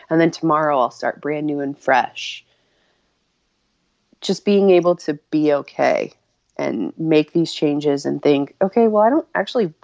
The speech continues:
want this salad right now," or, "I do want this salad right now instead of this pizza," and that's okay, and not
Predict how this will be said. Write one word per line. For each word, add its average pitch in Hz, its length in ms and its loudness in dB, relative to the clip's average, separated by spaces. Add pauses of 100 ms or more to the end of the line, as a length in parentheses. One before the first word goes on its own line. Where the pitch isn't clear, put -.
want 151 760 -2 (540)
this 147 160 -6
salad - 460 0
right 143 180 -2
now," 69 240 -4
or, 147 400 0 (280)
"I 135 140 2
do 151 440 0
want - 220 -2
this - 140 -8
salad 65 300 -2
right - 160 -4
now 58 160 -2
instead 135 320 -2
of - 80 -8
this - 160 -8
pizza," 110 520 -2
and 135 160 0
that's - 260 -4 (140)
okay, 147 540 0
and 143 180 -2
not - 260 -2